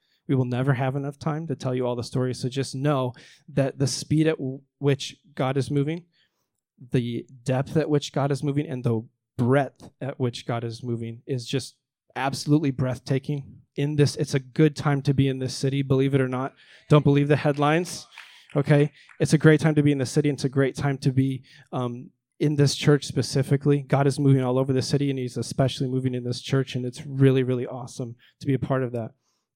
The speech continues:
And part of this direction that he has us in, um, for the next three weeks is to talk about worship in this series called Muted. And I wanna get one thing very clear right at the beginning so that we are on the same page.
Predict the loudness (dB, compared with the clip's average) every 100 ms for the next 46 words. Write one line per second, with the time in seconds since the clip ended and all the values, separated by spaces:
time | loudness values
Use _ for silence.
0 | _ _ _ _ _ _ -12 -2 2 2
1 | 4 4 4 4 2 -2 -2 0 -2 -2
2 | -4 -2 -4 -6 _ -20 -20 _ -12 -8
3 | -8 -10 -16 -20 _ 6 6 -2 -4 0
4 | 2 2 0 -8 -6 -6 -6 -4 -4 -2
5 | -4 -6 -10 -12 _ _ _ -8 -6 -6
6 | -4 -2 -4 -4 -4 -4 -6 -8 -10 _
7 | _ _ _ _ -8 -6 0 0 2 2
8 | 0 0 -2 -2 0 -2 -4 -14 _ _
9 | _ -18 -18 4 6 6 2 0 2 2
10 | -4 -6 -8 -10 -12 _ -6 -4 -6 -8
11 | -14 -20 _ _ _ _ -8 -4 -4 -4
12 | -6 -4 -4 -4 -10 -10 -10 -8 -8 -10